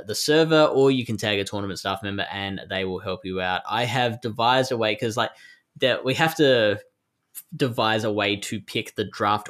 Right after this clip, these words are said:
order as well, the, the order in which people will get to pick their Pokemon. And I like to make it something ridiculous and convoluted and <laughs> crazy. So last year, or la-, yeah, well, it is last year. Last year,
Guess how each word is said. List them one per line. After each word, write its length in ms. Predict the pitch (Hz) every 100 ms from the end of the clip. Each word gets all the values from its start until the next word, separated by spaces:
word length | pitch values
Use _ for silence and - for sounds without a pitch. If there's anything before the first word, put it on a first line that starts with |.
| -
order 260 | 110 110
as 120 | 95
well, 180 | 104 110
the, 480 | 107 101 95 101 143
the 120 | 107
order 300 | - 110 110
in 240 | 107 107 98
which 220 | 104 -
people 320 | - 104 104
will 160 | 98 101
get 200 | 98 95
to 60 | -
pick 180 | 104
their 80 | 98
Pokemon. 400 | 92 107 113 127 - _ _ -
And 400 | 104 104 107 98 - _ -
I 760 | 107 120 127 127 127 123 117 _ -
like 420 | 110 107 110 - -
to 120 | 117
make 260 | 101 98
it 140 | 104 98
something 480 | - 104 104 101 101
ridiculous 800 | 95 - 98 - 92 101 -
and 440 | 110 95 90 95 120
convoluted 720 | - 104 98 95 92 95 95
and 160 | 101
<laughs> 80 | 107
crazy. 440 | - 147 156 127 110
So 200 | 120 107 - - -
last 600 | 120 127 143 147 - - _ _ _ _ _ _ -
year, 540 | 110 104 104 98 98 131
or 120 | -
la-, 240 | 104 98 69
yeah, 260 | 57 - 113
well, 180 | 104
it 100 | 98
is 140 | 107 110
last 180 | 92 -
year. 100 | - - - -
Last 300 | 127 135 -
year, 440 | 135 127 120 113